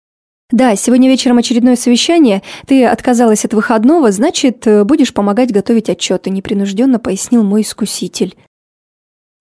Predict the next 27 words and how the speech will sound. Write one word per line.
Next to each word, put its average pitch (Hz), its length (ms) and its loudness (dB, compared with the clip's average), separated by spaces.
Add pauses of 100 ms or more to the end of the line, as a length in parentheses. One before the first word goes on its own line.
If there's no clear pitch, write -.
Он 339 100 2
знал, 262 400 2
за 214 140 0
какие 220 280 0
ниточки 226 440 0
потянуть, 220 680 -2
знал, 285 300 0
каким 226 300 0
взглядом 208 460 0
посмотреть, 226 720 -2
также 233 280 0
знал, 254 400 2
что - 200 -4
я, 226 220 0
в - 80 -10
конце 208 260 -2
концов, 208 480 -4
оттаю 269 420 0
и 220 40 4
вновь 247 340 2
буду 233 260 2
на 214 120 4
задних 226 360 0
лапках - 320 -2
ходить 247 420 -2
перед 220 220 2
ним 220 200 2